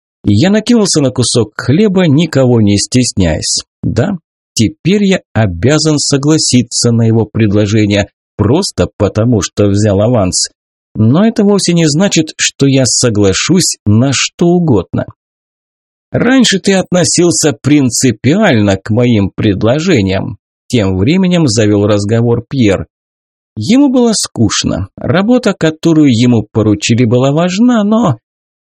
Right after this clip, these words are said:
Скучно. Поэтому он не оказывал себе возможности немного развлечься. Что-то лица вокруг него не внушали мне уверенности, что их обладатели могут быть интересными собеседниками.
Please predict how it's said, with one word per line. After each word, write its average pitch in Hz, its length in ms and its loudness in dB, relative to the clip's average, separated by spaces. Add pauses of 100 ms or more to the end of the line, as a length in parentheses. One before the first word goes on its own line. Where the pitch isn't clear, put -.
(380)
Скучно. - 800 -2 (440)
Поэтому 202 540 0
он 151 240 2
не 107 120 2
оказывал 151 680 0
себе 104 340 0
возможности 110 960 0
немного 101 480 2
развлечься. 107 880 0 (320)
Что-то - 800 -4
лица 165 440 0
вокруг 156 460 0
него 147 220 2
не 123 180 4
внушали 120 540 2
мне 117 240 2
уверенности, 135 840 0
что - 240 -2
их 95 200 0
обладатели 131 760 0 (180)
могут 156 500 2
быть 156 360 -2
интересными 123 920 0
собеседниками. 107 1160 0